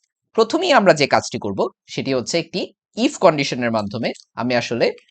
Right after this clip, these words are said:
নাম্বার ওয়ান এবং নাম্বার টু এর মধ্যে কম্পেয়ার করে দেখব। এখানে আমি প্রথমেই যে কাজটি করছি সেটি হচ্ছে নাম্বার ওয়ান এবং নাম্বার টু এর মধ্যে শুধুমাত্র কম্পেয়ারই করছি না, আমি জিজ্ঞেস করছি তারা কি সমানও কিনা। অর্থাৎ এখানে আমি যে নাম্বার ওয়ান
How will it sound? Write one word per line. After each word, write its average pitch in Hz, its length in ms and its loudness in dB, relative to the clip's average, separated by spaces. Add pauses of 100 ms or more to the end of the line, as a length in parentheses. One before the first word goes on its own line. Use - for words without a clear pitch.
(100)
নাম্বার 120 360 4 (100)
ওয়ান 120 220 4 (320)
এবং 123 220 -2
নাম্বার 131 280 4 (100)
টু 233 120 -2
এর 190 120 8
মধ্যে 147 240 0
কম্পেয়ার 120 380 2
করে 107 180 -2
দেখব। 87 160 -8 (580)
এখানে 107 300 -2
আমি 120 100 -2
প্রথমেই 196 440 -2
যে 170 140 4
কাজটি 120 240 -2
করছি 104 320 -8 (320)
সেটি 131 260 -2
হচ্ছে 110 260 -2 (340)
নাম্বার 151 340 4 (100)
ওয়ান 135 180 4 (240)
এবং 127 180 -2 (140)
নাম্বার 135 300 2
টু 170 80 -2
এর 160 200 2
মধ্যে 135 220 -4 (280)
শুধুমাত্র 147 360 -6 (140)
কম্পেয়ারই 196 480 0
করছি 110 280 -6
না, 208 60 -2 (320)
আমি 117 200 -4 (140)
জিজ্ঞেস 127 220 0
করছি - 280 -4 (280)
তারা 123 180 4
কি - 100 -4 (140)
সমানও 147 400 4
কিনা। 98 160 -4 (400)
অর্থাৎ 139 320 2 (280)
এখানে 190 380 2 (320)
আমি 127 260 -2
যে 143 60 4
নাম্বার 139 420 4
ওয়ান 135 180 4